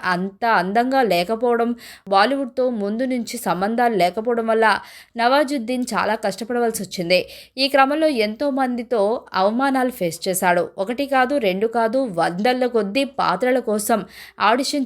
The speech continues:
చేశాడు. చాలాసార్లు చిన్న చిన్న పాత్రలు చేశాడు. జూనియర్ ఆర్టిస్ట్గా గుర్తింపు లేని క్యారెక్టర్లలో నటించాడు. అయినా సరే పట్టుదలతో ప్రయత్నించాడు నవాజుద్దీన్. సర్ఫరోష్, సూల్ వంటి సినిమాల్లో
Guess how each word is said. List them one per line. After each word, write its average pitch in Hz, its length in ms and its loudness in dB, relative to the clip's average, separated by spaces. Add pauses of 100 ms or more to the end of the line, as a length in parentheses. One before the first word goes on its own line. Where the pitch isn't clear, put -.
చేశాడు. 180 400 0 (360)
చాలాసార్లు 277 520 2
చిన్న 247 260 -4
చిన్న 254 240 -4
పాత్రలు 208 480 -2
చేశాడు. 175 340 -2 (140)
జూనియర్ 214 380 2
ఆర్టిస్ట్గా 220 440 -4
గుర్తింపు 233 440 -4
లేని 254 300 0
క్యారెక్టర్లలో 247 600 0
నటించాడు. 190 640 -2 (260)
అయినా 233 220 2
సరే 302 280 0
పట్టుదలతో 254 540 0
ప్రయత్నించాడు 190 720 -2 (180)
నవాజుద్దీన్. 185 680 0 (180)
సర్ఫరోష్, 262 640 2 (380)
సూల్ 285 340 2
వంటి 214 320 -2
సినిమాల్లో 214 460 0